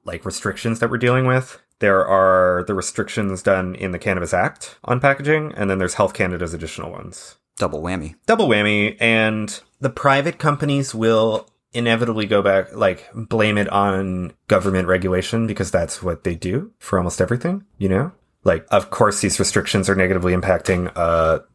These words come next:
Speaker 1: the company's ability to do business in the way that they would like to. If they had no restrictions, it's more likely that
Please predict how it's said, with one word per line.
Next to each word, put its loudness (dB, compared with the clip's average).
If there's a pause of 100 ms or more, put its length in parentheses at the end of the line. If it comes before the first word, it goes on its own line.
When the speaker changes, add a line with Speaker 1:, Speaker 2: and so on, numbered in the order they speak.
Speaker 1:
the 0
company's -2
ability 0
to -8
do -2
business -2
in -6
the -4
way 0
that -2
they 0
would 0
like 2
to. -6 (240)
If -6
they 4
had 4
no -2
restrictions, -4
it's -8
more 2
likely -2
that -4